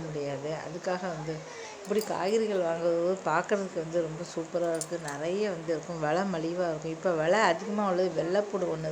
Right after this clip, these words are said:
தான். கா கிலோ வந்து நூறு ரூபா சொல்லுவாங்க. அதாவது ஒரு கிலோ நானூறு ரூபா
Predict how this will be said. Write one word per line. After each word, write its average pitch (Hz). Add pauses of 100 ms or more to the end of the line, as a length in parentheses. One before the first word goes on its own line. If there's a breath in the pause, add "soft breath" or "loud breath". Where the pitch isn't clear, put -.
தான். 180 (420 loud breath)
கா 165 (180)
கிலோ 196 (100)
வந்து 185 (120)
நூறு 190
ரூபா 196 (100)
சொல்லுவாங்க. 156 (140)
அதாவது 175 (120)
ஒரு 180
கிலோ 185 (140)
நானூறு 165
ரூபா 185